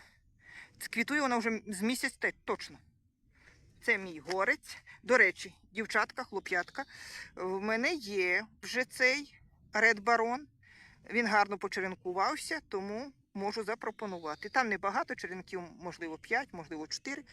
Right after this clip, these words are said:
але можу запропонувати вже цю. Є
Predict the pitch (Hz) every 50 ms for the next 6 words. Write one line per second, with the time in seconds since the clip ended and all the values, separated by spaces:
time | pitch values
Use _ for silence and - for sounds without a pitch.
0 | - - - - - - - - _ - 202 208 202 196 214 254 285 254 196 196
1 | 214 - 226 180 208 233 - - - - - 220 196 180 180 196 214 - 233 175
2 | 160 202 - - - 160 151 156 156 - - - - - - - - 190 165 214
3 | 247 269 294